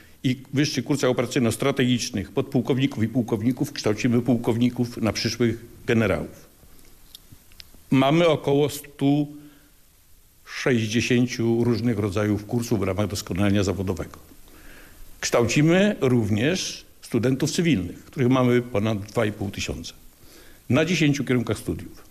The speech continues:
Wszystkie kierunki studiów cywilnych w Akademii są dedykowane do systemu bezpieczeństwa narodowego. Mamy lotnictwo, mamy logistykę, bezpieczeństwo międzynarodowe, mamy dyplomację,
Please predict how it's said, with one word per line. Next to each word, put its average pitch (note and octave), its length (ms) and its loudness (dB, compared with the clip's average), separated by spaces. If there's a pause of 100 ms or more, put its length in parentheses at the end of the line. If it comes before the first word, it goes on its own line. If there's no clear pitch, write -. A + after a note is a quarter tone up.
Wszystkie E3+ 400 0
kierunki B2+ 400 0
studiów A#2 680 -4 (200)
cywilnych G#2 500 2
w F#2+ 60 0
Akademii G#2 560 0 (240)
są F#3 240 4
dedykowane C3 600 2
do A#2+ 100 0
systemu B2+ 440 0
bezpieczeństwa A2 580 -4
narodowego. F#2+ 520 -6 (300)
Mamy C3 180 4
lotnictwo, A#2+ 640 0
mamy F#2 240 -2
logistykę, G2+ 640 -2
bezpieczeństwo C3+ 720 -2 (160)
międzynarodowe, A#2 800 0 (340)
mamy G2+ 300 2 (300)
dyplomację, A2 680 0